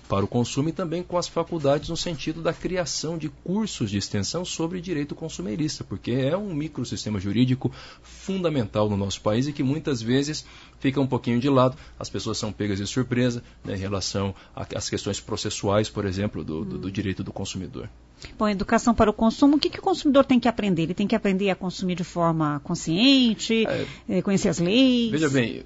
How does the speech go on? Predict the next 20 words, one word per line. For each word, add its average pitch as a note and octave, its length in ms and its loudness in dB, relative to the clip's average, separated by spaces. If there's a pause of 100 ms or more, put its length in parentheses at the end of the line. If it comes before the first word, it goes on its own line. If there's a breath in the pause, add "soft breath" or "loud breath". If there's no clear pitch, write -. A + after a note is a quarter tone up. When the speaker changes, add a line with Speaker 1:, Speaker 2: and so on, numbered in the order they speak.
(180)
Speaker 1:
o, A#2+ 440 -2
quando F3+ 200 -4
nós C#3 240 2
analisamos F#2 920 -4
o, F#2 380 -6
a - 80 -8
função C3+ 720 -2
do G#2+ 100 -2
procon, F#2+ 560 -4
a F#2+ 40 -8
função A#2+ 300 -6
do A#2+ 80 -4
procon, A2 280 -6
ela B2 140 0
não, B2 160 0
ele A#2+ 140 -4
não A#2 140 0
é A#2 60 0
um B2 100 0
órgão A2 320 0